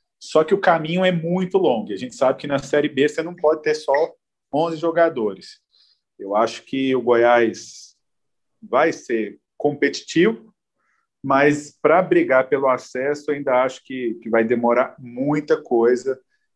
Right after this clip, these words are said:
é, tem muito ajuste a fazer ainda, fica a expectativa, né?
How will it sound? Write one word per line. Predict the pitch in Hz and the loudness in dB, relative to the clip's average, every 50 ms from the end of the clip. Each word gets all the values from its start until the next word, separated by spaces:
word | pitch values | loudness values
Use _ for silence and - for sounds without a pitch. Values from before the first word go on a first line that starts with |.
| _ - | _ -4
é, | 107 104 104 101 101 98 | -2 0 0 0 0 -2
tem | 98 - 131 131 | -2 -2 -4 -4
muito | 127 120 127 151 165 156 160 147 | -2 0 0 0 0 2 4 4
ajuste | 131 123 113 - - 127 123 120 - 127 | 4 4 2 0 -4 -6 -6 -4 -4 -6
a | 117 | -4
fazer | - 123 110 104 101 107 113 | -2 -2 -2 -2 0 0 0
ainda, | 107 107 107 117 127 131 131 127 | 0 0 -2 -4 -4 -4 -6 -6
fica | - - 143 143 143 160 | -6 -8 -8 -4 -2 -4
a | |
expectativa, | 151 156 - - 156 151 - - 156 156 151 - - 135 123 113 104 95 | -4 -4 -6 -8 -8 -6 0 2 2 2 2 -2 -4 -4 -4 -4 -6 -10
né? | 101 104 101 | -14 -16 -20